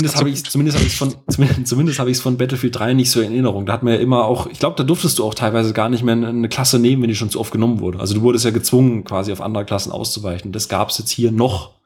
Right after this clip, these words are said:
Speaker 1: in Klammer, noch nicht.
Speaker 2: Ja, klar, man muss da immer vorsichtig sein, aber, ähm, ja, ich, ich kann es halt irgendwie auch als, als Noob, äh, sagen, also ich hab Battlefield drei ein bisschen mehr Multiplayer-Modi, im Multiplayer-Modi gespielt,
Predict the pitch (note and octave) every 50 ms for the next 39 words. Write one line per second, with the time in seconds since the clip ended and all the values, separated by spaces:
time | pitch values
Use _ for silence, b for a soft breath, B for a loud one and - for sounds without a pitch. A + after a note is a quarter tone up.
0 | _ _ _ _ - A2+ - - G#2 G#2 A#2 A2+ A2 G#2+ A2 A#2+ B2 - _ _
1 | _ G#2 G#2 G2+ - - _ b b b b b _ _ _ _ _ _ - -
2 | B2 B2 A#2+ - D#3 C3+ B2+ B2 B2+ B2+ C3+ - - D3+ C#3 C#3 B2+ - - C3+
3 | C3+ C3+ - B2+ - C#3+ B2+ B2+ C3 D#3+ D#3 C3+ C3+ C3 B2+ - B B B B
4 | B B B B B B B B B B - D#3+ C#3+ C#3 C3+ B2 B2 A#2 A#2+ B2
5 | - _ _ _ _ _ _ _ _ _ - B2 A#2+ - - - D#3 - - -
6 | - - - G3+ G3+ - G3 - - E3+ E3 D#3 - D#3 D#3 D#3 C#3+ - - -
7 | - - - C#3 - - D3 C#3 D3 F#3 - - - - - _ _ _ - D3+
8 | C#3 B2+ D3+ D3+ D#3 D#3 D3+ C3+ C3+ - D#3+ D3 _ - D#3+ - D3 - - D#3
9 | C3+ - - D#3+ - C#3 C#3+ B2+ A#2+ A2 - C#3+ C#3 - - - - - - C#3
10 | B2 A#2+ A#2 A#2 A#2 - _ - B2+ B2+ C3 C#3 D#3 D#3+ D3+ D3 D3 D#3 D3+ D3+
11 | - - D#3 D3 C#3+ C#3+ C#3+ C#3+ C#3+ D3 - D3 C#3 D3 F3 - - - D3+ C#3+
12 | C#3+ _ _ _ - D#3+ E3 D#3+ D3 D3 - - - D#3+ D#3+ E3